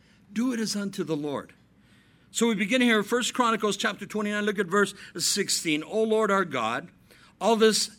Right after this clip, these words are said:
abundance that we have prepared to build you a house for your holy name is for your hand and is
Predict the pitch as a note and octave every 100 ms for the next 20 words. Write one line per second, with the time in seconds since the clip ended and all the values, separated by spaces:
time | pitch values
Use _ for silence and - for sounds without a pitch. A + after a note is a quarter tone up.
0 | - - D3+ B2+ G3 G#3 B2+ C#3+ - D#3
1 | E3 D#3+ E3+ D#3+ F#3+ E3+ - - - -
2 | G3 G3 G#3+ G#3+ - E3+ C3 F#3+ E3+ -
3 | - D#3 E3 D#3+ G#3+ G#3+ C3 A#2+ A#2+ D#3+
4 | - - - C#3+ - E3+ F3 F3+ E3+ G3
5 | G3+ F#3 D#3+ D#3 A2 G2+ G#2+ _ _ -
6 | - - G3+ G3 - - - - F#3+ E3+
7 | E3+ A#3 A#3+ F#3 A#2 F#2+ F#2 F#2 _ _
8 | _ _ _ - D#3 F3 F3 E3+